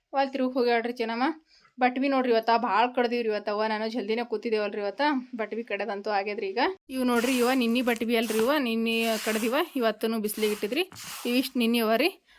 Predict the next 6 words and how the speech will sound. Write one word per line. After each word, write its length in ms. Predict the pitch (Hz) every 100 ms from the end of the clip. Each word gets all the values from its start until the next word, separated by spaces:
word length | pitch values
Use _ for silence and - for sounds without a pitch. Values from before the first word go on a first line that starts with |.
| - 254
ಇವತ್ತು 280 | 240 233
ನೋಡ್ರಿ 320 | 233 220 240 254
ಇದೊಂದ್ 260 | 233 233
ಗಂಗಾಳ 220 | 233 220
ಕಡ್ದಿದ್ದೇವ್ರಿ. 640 | 220 214 208 208 208 254 359 - _ -
ಮತ್ತ 300 | 214 202